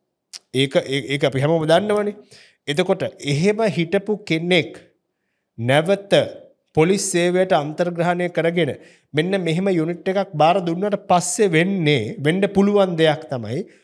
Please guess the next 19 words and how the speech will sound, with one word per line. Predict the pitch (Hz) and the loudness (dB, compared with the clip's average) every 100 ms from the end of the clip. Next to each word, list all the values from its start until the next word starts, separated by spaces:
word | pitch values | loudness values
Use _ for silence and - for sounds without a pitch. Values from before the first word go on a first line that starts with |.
| _ _ | _ _
අර | 143 208 | 4 4
යහපාලන | 180 143 139 202 208 208 208 202 | 6 2 2 2 4 4 4 -2
කාලේ | 202 196 196 233 226 | 2 2 4 0 -2
එෆ් | 151 - | -6 -6
සී | - 262 254 | -4 0 4
අයි | 233 | 4
ඩී | 226 220 | 2 2
එකට | 214 214 | 0 2
ආපු | 214 196 208 | 2 2 0
චෝදනාවම | 196 170 185 185 180 170 160 277 - - _ _ - | -2 -2 0 0 2 2 2 0 -4 -20 _ _ 0
මේගොල්ලන්ටත් | 160 202 196 185 180 214 247 - | 4 4 6 4 4 0 -2 -6
එන්න | 175 | -2
පුළුවන්. | 190 185 151 123 104 - | -2 0 0 -2 -6 -10
දැන් | 127 | -6
එෆ් | 117 | -6
සී | - 190 | -2 0
අයි | 185 | 0
ඩී | 185 180 | 0 -2
එකකින් | 185 | -4